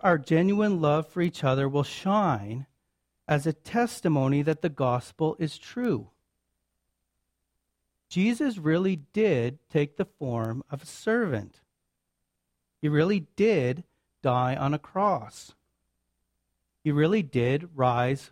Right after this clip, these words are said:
from the dead. He really does reign in heaven. And his Spirit really does dwell in his people.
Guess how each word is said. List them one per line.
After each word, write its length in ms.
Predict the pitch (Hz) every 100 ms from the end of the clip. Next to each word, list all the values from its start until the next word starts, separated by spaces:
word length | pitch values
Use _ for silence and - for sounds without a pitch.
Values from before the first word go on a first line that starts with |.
| _
from 200 | 160 156
the 80 | 147
dead. 480 | 185 220 147 95 _ _ _ _ _ _ _ _ _ _ _ _ _ -
He 120 | 156
really 420 | 143 156 196 226
does 640 | 190 - 190 196 143 135 143
reign 420 | 131 143 143 143
in 200 | 160 160
heaven. 520 | 156 185 208 131 98 98 _ _ _ _ _ _ _ _ _ _ _ _ _ _ _ _ _ _
And 200 | - 156
his 160 | 160 175
Spirit 720 | - - - 240 220 147 156
really 460 | 151 147 165 190 196
does 560 | 160 175 185 156 135
dwell 580 | - 151 165 147 127 135
in 120 | - 143
his 240 | 156 147
people. 580 | _ 214 214 113 95